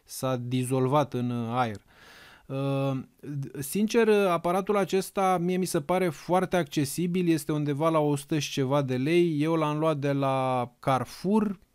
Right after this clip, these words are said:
la o sută nouăsprezece lei, parcă, probabil o să-l găsiți și voi acolo dacă mai au, dar în perioada asta bănuiesc că mulți vor să, uh, regleze practic umiditatea din aer și s-au dus să-și cumpere astfel de aparate.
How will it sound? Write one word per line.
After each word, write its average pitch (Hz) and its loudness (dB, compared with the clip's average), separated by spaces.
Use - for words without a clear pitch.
la 127 0
o 135 -2
sută 147 -2
nouăsprezece 131 -4
lei, 127 -2
parcă, 143 -6
probabil 123 -4
o 110 -6
să-l 110 -10
găsiți 113 -10
și - -14
voi 104 -10
acolo 113 -10
dacă - -14
mai - -12
au, 151 -8
dar 160 -6
în 160 -4
perioada 151 -2
asta 143 -2
bănuiesc 135 -4
că - -6
mulți 135 -2
vor 113 -6
să, 113 -6
uh, 107 -6
regleze 123 0
practic 123 -6
umiditatea 110 -6
din 104 -6
aer 123 -4
și 123 -8
s-au 117 -8
dus 123 -6
să-și 120 -6
cumpere 120 -4
astfel 120 -6
de 113 -6
aparate. 113 -4